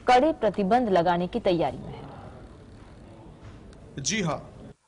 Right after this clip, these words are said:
Speaker 2: भारत को झटका देने की तैयारी में है अमेरिका और European Union, जिससे भारत की मुश्किलें बढ़ सकती है। एक report के मुताबिक अमेरिकी विदेश मंत्रालय और European Union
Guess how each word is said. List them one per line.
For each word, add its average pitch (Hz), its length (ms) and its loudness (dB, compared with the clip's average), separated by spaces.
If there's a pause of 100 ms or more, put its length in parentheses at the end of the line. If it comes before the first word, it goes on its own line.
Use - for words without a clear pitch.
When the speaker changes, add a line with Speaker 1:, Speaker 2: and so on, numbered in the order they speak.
Speaker 2:
भारत 185 300 -2
को 247 160 -2
झटका 190 360 -2
देने 190 240 -2
की 190 140 -4
तैयारी 175 360 -2
में 170 140 0
है 165 140 0
अमेरिका 156 460 -2
और 151 180 -2
European 143 500 -4
Union, 123 360 -4 (540)
जिससे 147 300 -4
भारत 147 280 -2
की 170 100 -4
मुश्किलें 151 540 -2
बढ़ 139 160 -4
सकती 131 320 -6
है। 117 120 -10 (640)
एक 156 180 -4
report 196 340 -2
के 214 120 -4
मुताबिक 170 480 -4 (440)
अमेरिकी 175 360 -2
विदेश 180 340 -2
मंत्रालय 175 420 -2
और 156 200 -2
European 165 480 -2
Union 151 420 -2